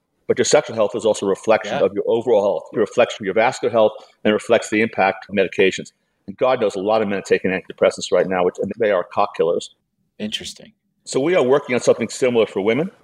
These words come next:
Speaker 1: We've tested it already on, on fourteen female bioengineers. Granted, that's a select group. I don't know if they're representative of all, all women, but they are. And we are measuring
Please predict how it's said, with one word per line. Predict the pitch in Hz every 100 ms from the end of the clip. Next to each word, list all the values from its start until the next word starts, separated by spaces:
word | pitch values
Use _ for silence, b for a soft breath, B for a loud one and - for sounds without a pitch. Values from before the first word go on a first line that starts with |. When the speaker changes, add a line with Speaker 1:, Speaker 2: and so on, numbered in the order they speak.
| -
Speaker 1:
We've | 107
tested | - 101 - 107
it |
already | 107 101 107
on, | 101 95
on | - 104
fourteen | - 110 104 110 101 101 101 _ _
female | - 110 107
bioengineers. | 92 101 101 104 104 110 117 131 B B -
Granted, | 101 98 101
that's | - -
a | 90
select | 87 90 -
group. | 104 147 -
I | 87
don't | 101
know |
if | 101
they're | 98
representative | 101 95 98 92 95
of |
all, | 101 - _ -
all | 98 95 -
women, | 107 - 110 113 -
but | 113 95
they | 85
are. | 85 82
And | 113 107 107 - _ _ _ _ _ -
we | 139 151
are | 127
measuring | 123 123 120 120 113 110